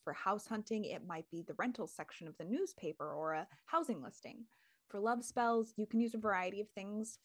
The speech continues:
flower petals being a favorite for me, but please never, ever use a photo or items of a s-, specific person in a love spell. We talk a lot about specificity, with the exception of love spells. Um, here,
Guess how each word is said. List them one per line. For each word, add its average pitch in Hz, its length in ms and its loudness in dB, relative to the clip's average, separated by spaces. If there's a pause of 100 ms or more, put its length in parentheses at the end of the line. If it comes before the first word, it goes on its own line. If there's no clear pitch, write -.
flower 175 280 4
petals 196 320 -4
being 190 200 -8
a 180 40 -10
favorite 190 480 -6
for 254 100 -6
me, 262 300 -2 (300)
but 226 140 0
please 262 320 0
never, 226 360 6
ever 202 220 2
use 202 220 -2
a 196 40 -8
photo 196 360 2
or 175 120 4
items 185 380 -2
of 175 80 -8
a 180 60 -6
s-, - 140 -12 (220)
specific - 680 -8
person 185 400 -8
in 190 140 -8
a 202 60 -6
love 202 200 -2
spell. 220 360 0 (300)
We 220 80 0
talk 240 220 4
a 233 40 2
lot 214 180 8
about 185 240 2
specificity, 202 800 -2 (340)
with 220 180 2
the 220 140 6
exception 208 600 0
of 185 160 -2
love 175 200 0
spells. - 480 -10 (460)
Um, 185 220 0
here, 214 480 2